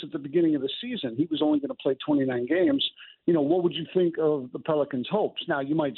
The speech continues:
say, "Well, they should be better than what they are." But, I mean, they're, they're just off the five hundred mark, so, um, I don't know. I think, I think the competition in the West is part of it with them. Um, I, I get it. You know, uh,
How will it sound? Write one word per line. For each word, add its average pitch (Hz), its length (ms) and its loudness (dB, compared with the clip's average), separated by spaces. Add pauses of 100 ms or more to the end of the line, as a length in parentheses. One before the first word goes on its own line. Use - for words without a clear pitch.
say, 127 300 -2 (260)
"Well, 143 140 2
they 147 80 4
should 131 180 -2
be 127 80 2
better 127 540 0 (240)
than 131 140 0
what 135 180 0
they 117 160 0
are." 135 480 0 (320)
But, 240 180 0 (580)
I 220 60 -18
mean, 226 160 -8
they're, 214 160 -4 (140)
they're 214 120 0
just 226 380 -4
off 208 220 0
the 160 160 -8
five 156 220 -2
hundred 156 300 -2
mark, 131 360 -2 (200)
so, 165 520 0 (500)
um, 185 300 -2
I 190 160 -2
don't 220 240 -2
know. 240 140 2
I 156 120 0
think, 196 240 -4
I 180 140 2
think 185 200 -2
the 175 60 -10
competition 170 640 -2
in 151 100 4
the 135 80 4
West 160 420 2
is 202 140 0 (100)
part 208 200 4
of 208 100 2
it 214 100 2
with 208 220 2
them. 208 320 0 (440)
Um, 165 400 -2
I, 147 360 -4
I 240 40 0
get 185 220 2
it. 202 160 2
You 202 100 0
know, 196 240 0
uh, 185 340 2